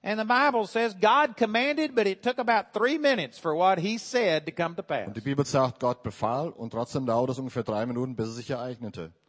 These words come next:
Speaker 1: So somebody says, "Why did that happen?"
Speaker 2: Und dann könntet ihr euch fragen, ja, wieso war das so?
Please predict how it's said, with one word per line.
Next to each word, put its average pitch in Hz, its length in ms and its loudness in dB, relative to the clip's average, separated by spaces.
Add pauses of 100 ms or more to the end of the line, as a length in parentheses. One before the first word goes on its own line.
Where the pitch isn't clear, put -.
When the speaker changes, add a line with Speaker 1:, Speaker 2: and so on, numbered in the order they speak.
(260)
Speaker 1:
So 233 160 -4
somebody 240 380 0
says, 180 240 -6
"Why 180 320 4
did 160 220 -4
that 151 240 0
happen?" 113 420 -6 (440)
Speaker 2:
Und 90 120 -10
dann 90 140 -8
könntet 110 280 -6
ihr 107 80 0
euch 104 120 -4
fragen, 104 400 -4
ja, 92 180 -8
wieso 113 320 -6
war 104 140 -4
das 82 180 -10
so? 73 200 -18